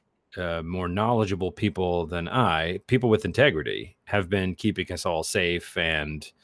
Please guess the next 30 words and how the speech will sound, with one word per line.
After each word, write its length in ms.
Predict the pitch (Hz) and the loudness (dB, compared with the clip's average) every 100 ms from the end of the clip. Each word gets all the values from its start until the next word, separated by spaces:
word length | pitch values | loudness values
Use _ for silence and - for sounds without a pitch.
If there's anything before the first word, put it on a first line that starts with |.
| _ _ _ | _ _ _
it's 80 | - | -4
a 60 | - | 0
collaborative 500 | 160 156 117 110 98 | 4 6 6 4 6
effort, 520 | 95 - 95 92 - - | 2 4 2 2 -6 -2
but 260 | 95 92 - _ _ - | 0 0 -4 _ _ -2
there's 120 | 127 | 0
nothing 240 | 120 98 90 | 2 2 0
to 80 | |
worry 240 | 85 80 78 | -2 -2 -2
about. 360 | 82 85 85 - _ - | 0 0 0 -4 _ -12
America 440 | 90 87 82 - | -6 -4 -4 -4
is 140 | 82 - | -6 -2
great, 520 | 151 143 135 127 - | 4 6 4 2 -4
and, 440 | 82 80 78 - - _ _ _ _ _ | -4 -4 -10 -14 -20 _ _ _ _ _
you 80 | - | 2
know, 340 | 104 104 107 - - | 4 4 2 -2 -4
and 360 | 95 90 85 | -2 -2 -4
we're 260 | 87 95 98 | -2 0 2
on 120 | 92 | 2
the 80 | 87 | 0
right 200 | 85 - | -2 -2
track 400 | - 110 98 98 | 0 2 4 2
ultimately, 840 | 92 98 90 87 85 85 85 80 82 98 | 0 0 -2 0 0 0 -2 -6 -8 -4
although 240 | 90 87 | -2 0
we 140 | 85 | 0
argue 340 | 85 87 82 80 | 0 0 0 -4
about 280 | 80 82 - | -2 -4 -4
this 180 | - | -10
or 80 | 73 | -8
that. 380 | 71 58 - | -4 -2 -4